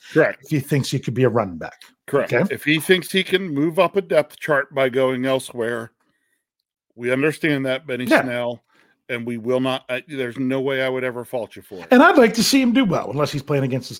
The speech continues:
Speaker 2: Steelers, or unless he goes to a team in the A F C North.
Speaker 1: Yeah.
Speaker 2: Go to a team outside the A F C North.
Speaker 1: Yeah, don't pull a Mike Hilton.
Speaker 2: Heck, go to an N F C team.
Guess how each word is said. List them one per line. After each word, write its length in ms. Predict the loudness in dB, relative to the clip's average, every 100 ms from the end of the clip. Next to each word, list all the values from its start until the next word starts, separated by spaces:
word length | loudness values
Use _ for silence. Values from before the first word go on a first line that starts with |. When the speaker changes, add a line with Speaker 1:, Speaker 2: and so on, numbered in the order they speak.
| -14
Speaker 2:
Steelers, 340 | -16 -18 -20 _ _ _ _ 6
or 160 | 8
unless 280 | 8 6 6
he 80 | 2
goes 360 | 0 2 2 2
to 100 | -4
a 40 |
team 220 | -6 -6
in 60 | -8
the 40 | -10
A 60 |
F 80 | -12
C 120 | -14
North. 340 | -18 -20 _ _ _ _ _ _ _ _ _ _
Speaker 1:
Yeah. 180 | -20 -20 -20 _ _ _ _ 0
Speaker 2:
Go 160 | 6
to 60 | 6
a 60 | 6
team 240 | 6 4
outside 300 | 4 2 2
the 120 | 2
A 80 | 0
F 80 | -2
C 160 | -6
North. 460 | -6 -6 -10 -16 _ _ _
Speaker 1:
Yeah, 120 | -8
don't 220 | -6 -6 -4
pull 160 | -4
a 20 |
Mike 220 | -4 -10 -14
Hilton. 200 | -8 -4
Speaker 2:
Heck, 380 | -2 -4 -10 _ _ -20 -20 0
go 140 | 4 6
to 60 |
an 80 | 4
N 160 | 4 4
F 120 | 4
C 200 | 0 -10
team. 420 | -8 -12 -12 -16